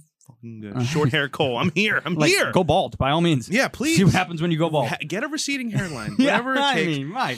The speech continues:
Speaker 2: God.
Speaker 1: And I'd be remiss if I didn't talk about the Mets real
Speaker 2: Yeah,
Speaker 1: quick.
Speaker 2: here we go.
Speaker 1: <laughs> They're second in the N L East, so
Speaker 2: Yeah.
Speaker 1: total opposite of the Yankees.
Speaker 2: Well, because they don't have a twenty and four
Speaker 1: Yeah,
Speaker 2: Tampa
Speaker 1: and they're,
Speaker 2: Bay Rays
Speaker 1: yeah, they're,
Speaker 2: team
Speaker 1: they're
Speaker 2: in their
Speaker 1: fourteen
Speaker 2: division.
Speaker 1: and ten in their second.
Speaker 2: Yeah.
Speaker 1: You know what I'm saying? Like, come on. Um,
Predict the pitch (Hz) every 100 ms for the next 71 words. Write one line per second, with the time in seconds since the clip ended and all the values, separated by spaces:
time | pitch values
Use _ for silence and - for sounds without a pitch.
0 | - 233 214 117 202 202 190 190 185 170
1 | 156 151 139 147 120 117 110 107 101 -
2 | 127 127 113 - - 110 110 110 - -
3 | - 220 - 320 247 151 131 123 117 117
4 | - 120 202 208 156 151 156 117 104 101
5 | 110 170 156 143 151 139 135 120 113 104
6 | 147 151 139 123 139 139 202 143 180 143
7 | 127 127 170 180 - 196 214 226 202 196
8 | 143 175 135 117 107 107 - 123 151 170
9 | 165 170 170 175 131 131 131 98 _ -
10 | 151 143 143 143 139